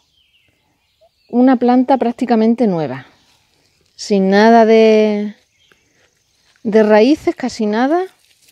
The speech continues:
para que nuevamente empiece a echar la planta nuevas raíces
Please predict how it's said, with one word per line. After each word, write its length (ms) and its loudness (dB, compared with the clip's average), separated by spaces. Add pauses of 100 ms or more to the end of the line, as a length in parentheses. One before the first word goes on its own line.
(460)
para 300 2
que 180 -2
nuevamente 640 0
empiece 340 -2
a 40 -8
echar 200 -4
la 200 0
planta 600 -4 (360)
nuevas 340 2
raíces 580 0